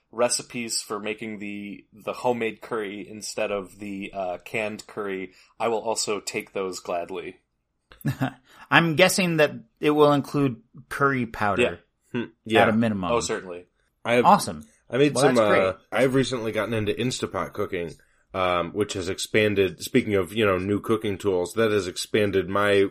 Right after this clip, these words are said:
Speaker 3: my abilities, uh, a lot over the last few months, and whoa, man, it's
Speaker 1: Can you
Speaker 3: fun.
Speaker 1: tell me a little
Speaker 2: <laughs>
Speaker 1: bit about what
Speaker 2: I
Speaker 1: Instapot is?
Speaker 3: So, it's a, um, it's a pressure cooker,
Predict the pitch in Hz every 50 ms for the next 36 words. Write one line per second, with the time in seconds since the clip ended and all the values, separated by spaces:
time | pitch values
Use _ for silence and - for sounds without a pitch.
0 | - - 98 101 98 101 101 101 98 101 - - - 101 85 82 98 92 92 90
1 | 87 85 90 90 87 85 80 - - - - - 101 92 87 87 82 82 85 80
2 | - _ - - 95 90 87 87 92 104 117 117 104 87 87 - - - 110 95
3 | 82 85 95 98 95 95 90 - - 104 95 90 90 85 85 82 - 90 87 85
4 | 85 - - 135 139 135 139 135 127 123 117 117 117 117 113 110 101 95 - 165
5 | 165 185 202 196 175 156 143 151 175 190 180 175 175 185 185 170 - 185 180 180
6 | - 160 156 131 135 147 139 - 123 120 123 - - 139 165 196 139 127 120 117
7 | - _ _ _ _ _ _ - 110 107 117 139 139 - - - - _ _ _
8 | _ _ _ _ - - _ _ _ _ _ _ _ _ _ _ _ _ _ _
9 | _ _ _ _ _ _ - - _ - - - - - - - 143 139 135 127
10 | 127 123 123 - - - - - - - - _ _ _ - 143 139 135 131 123
11 | - - - - - - - _ - 123 123 120 120 120 117 113 113 113 113 113
12 | - _ _ - 107 110 107 104 104 104 101 98 98 95 92 - _ _ _ _
13 | _ _ - 131 - 131 - - - 190 190 160 - 120 - - 110 98 87 -
14 | 69 82 87 90 -